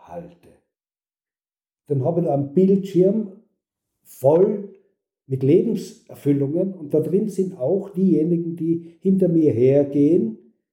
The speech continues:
und die das alles wieder mittragen und neu formen in einem neuen Kontext. Sie werden dieselben Materialien verwenden. Sie werden mit denselben Hirn ausgestattet sein.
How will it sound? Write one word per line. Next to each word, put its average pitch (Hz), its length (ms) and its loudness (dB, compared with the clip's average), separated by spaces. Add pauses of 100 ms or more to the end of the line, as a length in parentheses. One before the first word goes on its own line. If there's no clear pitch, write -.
(460)
und 139 140 -8
die 196 100 2
das - 280 -2
alles 190 480 0
wieder 175 260 2
mittragen 127 1040 -4 (400)
und 127 220 -8
neu 160 320 4
formen 127 1040 -2 (2250)
in 127 120 2
einem 113 160 2
neuen 170 360 4
Kontext. - 560 -8 (140)
Sie - 140 -14
werden 107 160 2
dieselben 110 380 2
Materialien 101 760 -4
verwenden. 143 480 -12 (380)
Sie 131 140 -2
werden 110 160 2
mit 110 120 0
denselben 113 400 0
Hirn 131 260 2
ausgestattet - 640 -12
sein. 143 180 -20